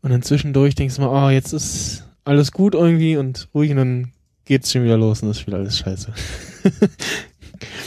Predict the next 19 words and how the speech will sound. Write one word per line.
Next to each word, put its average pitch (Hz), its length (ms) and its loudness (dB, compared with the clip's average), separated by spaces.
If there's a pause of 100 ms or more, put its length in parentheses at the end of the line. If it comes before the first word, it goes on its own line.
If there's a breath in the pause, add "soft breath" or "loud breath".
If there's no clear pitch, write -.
(580 loud breath)
Also 107 180 4
jetzt 107 140 2
so 110 80 4
von - 120 -4
der 101 100 2
Stimmung 107 280 -2
her, 98 140 -6
nicht 104 180 -10
von 107 80 -4
der, 98 180 0 (280)
äh, 107 300 -4 (180)
Qualität 107 640 0
her. 110 140 4 (280)
Ähm, 107 340 -2
wie 120 60 2
fandst - 340 -2
du 139 80 -2
den 110 220 2
denn? 98 240 -2